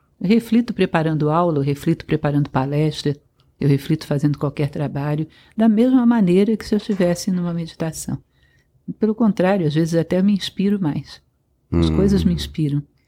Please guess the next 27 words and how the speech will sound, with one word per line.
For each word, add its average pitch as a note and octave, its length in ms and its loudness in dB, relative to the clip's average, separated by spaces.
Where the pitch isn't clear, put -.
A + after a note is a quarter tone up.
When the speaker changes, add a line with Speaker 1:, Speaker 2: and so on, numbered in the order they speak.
Speaker 1:
Eu D3+ 100 -4
gosto D3 320 0
de D3 80 0
escrever D3 580 0
poesia, D#3 680 0
sou F3+ 200 -6
muito G#3+ 300 2
amadora, D3+ 480 0
é C#3 60 -2
claro, D3+ 420 -6
né? E3+ 140 -6
Mas D#3 300 -2
se - 100 -4
existe B3 300 -2
uma C#4 100 4
coisa B3+ 180 0
que A3+ 120 2
me A3 80 4
inspira G#3+ 340 0
a - 20 0
escrever G3+ 260 0
poesia, G3+ 360 0
é A#3+ 40 2
lavar B3+ 240 0
a C#4 40 -2
louça. G3+ 460 -6
<laughs> F#3+ 80 0